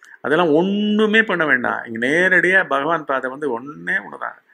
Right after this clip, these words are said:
இந்த நானுனால தான் இந்த மனம் புத்தி எல்லாம் வருது. இந்த மனம் புத்தி எல்லாம் வந்து திருத்தி எல்லாம் அமைக்க முடியாது. புரியுதுங்களா?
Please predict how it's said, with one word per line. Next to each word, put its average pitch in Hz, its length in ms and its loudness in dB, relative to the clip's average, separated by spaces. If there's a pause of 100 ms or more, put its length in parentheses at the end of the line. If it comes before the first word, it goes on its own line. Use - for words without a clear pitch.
(400)
இந்த 135 320 0
நானுனால 135 1000 4
தான் 156 220 0
இந்த 123 160 -2
மனம் 117 420 -2
புத்தி 110 220 -8
எல்லாம் 113 220 -6
வருது. 104 180 -14
இந்த 101 160 -14
மனம் 127 300 -2
புத்தி 165 200 -6
எல்லாம் 165 260 -2
வந்து 160 240 -6
திருத்தி 170 300 2
எல்லாம் 160 180 2
அமைக்க 160 220 -2
முடியாது. 113 520 -6 (880)
புரியுதுங்களா? 95 480 -8